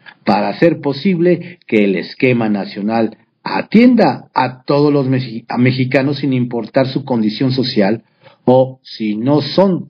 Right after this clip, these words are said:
derechohabientes en el instituto. Trascendió que la Fiscalía Capitalina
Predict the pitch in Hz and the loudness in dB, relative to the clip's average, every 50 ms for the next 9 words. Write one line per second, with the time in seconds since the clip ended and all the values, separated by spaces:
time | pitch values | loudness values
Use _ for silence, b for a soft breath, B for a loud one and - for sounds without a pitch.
0 | _ _ 113 107 107 98 - - 107 101 92 131 151 165 160 160 170 165 156 156 | _ _ -4 -2 -2 -2 -2 -4 -4 0 2 4 4 4 4 2 0 -2 -2 -2
1 | 143 - _ _ _ _ _ _ - 127 117 110 104 101 92 82 82 80 78 - | -6 -14 _ _ _ _ _ _ 0 2 2 4 4 2 0 -2 -4 -8 -10 -10
2 | - 110 - - 127 120 120 - - - _ _ _ _ _ _ _ _ _ _ | -12 -14 -2 0 2 2 2 -2 -8 -16 _ _ _ _ _ _ _ _ _ _
3 | _ _ _ _ - _ _ _ _ _ _ _ _ _ _ _ _ _ _ _ | _ _ _ _ -20 _ _ _ _ _ _ _ _ _ _ _ _ _ _ _
4 | _ _ _ _ _ - - 143 135 131 127 131 165 170 170 135 113 95 - - | _ _ _ _ _ -2 0 0 0 0 0 -2 -2 -2 0 0 -2 -2 -4 -6
5 | _ - _ _ _ B B B B B _ - 156 156 151 135 143 160 156 - | _ -20 _ _ _ B B B B B _ 2 4 4 4 2 2 0 0 0
6 | 147 139 139 135 131 135 127 131 143 131 143 139 131 127 123 143 156 156 - - | 0 0 0 0 0 -2 -2 -2 -2 -2 0 0 2 2 2 2 0 0 -4 -8
7 | _ | _